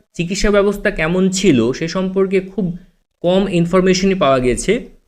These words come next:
আয়ুর্বেদ শাস্ত্রে শিলাযুত নামে এক প্রকার ঔষধের উল্লেখ আছে। তো সেই ঔষধ হরপ্পাবাসীরা ব্যবহার জানতেন বলে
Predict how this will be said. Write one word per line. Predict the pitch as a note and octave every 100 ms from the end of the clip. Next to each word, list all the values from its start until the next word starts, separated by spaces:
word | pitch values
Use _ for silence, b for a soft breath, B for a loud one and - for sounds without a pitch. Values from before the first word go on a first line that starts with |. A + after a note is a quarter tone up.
| _ _ _
আয়ুর্বেদ | D3 E3 F#3+ A3+
শাস্ত্রে | F#3+ G#3 G3+ - G#3+ A3
শিলাযুত | - F3 F3+ F3 G3+
নামে | G3+ F#3+ F#3
এক | F3+ -
প্রকার | F3 F3
ঔষধের | D#3+ D#3 E3 E3+
উল্লেখ | C#3+ D3 D3+ D#3 -
আছে। | D3+ D3 B2+ F3 C#4 - _ _ _ _ -
তো | D3+ D3+ D3+ - -
সেই | - G#3+ -
ঔষধ | D#3+ F3+ A3+ D#3+
হরপ্পাবাসীরা | D#3 E3 F#3 E3+ E3+ F3
ব্যবহার | D#3+ C3+ D3 D3 D#3+ D#3+ - _ _ _ A2
জানতেন | E3 E3+ F#3 F#3 A#2 - C3+
বলে | A#2+ B2+ G3+ A#3